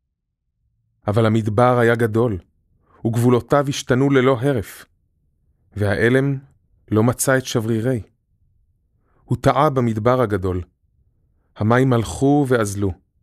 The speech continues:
השמש קילפה את אורו וצרבה את אישוניו.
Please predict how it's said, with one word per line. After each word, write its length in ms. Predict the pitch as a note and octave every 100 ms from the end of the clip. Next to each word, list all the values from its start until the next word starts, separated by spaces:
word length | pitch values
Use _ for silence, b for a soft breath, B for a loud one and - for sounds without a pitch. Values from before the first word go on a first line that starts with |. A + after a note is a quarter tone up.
| _ _ _ _ _ _ -
השמש 540 | - - D3 A2 -
קילפה 400 | - A2 - C3
את 140 | B2 -
אורו 360 | B2+ A#2 C3 C3
וצרבה 520 | B2+ - A#2 A2 A#2+
את 100 | A#2+
אישוניו. 460 | A#2 - G#2 F#2+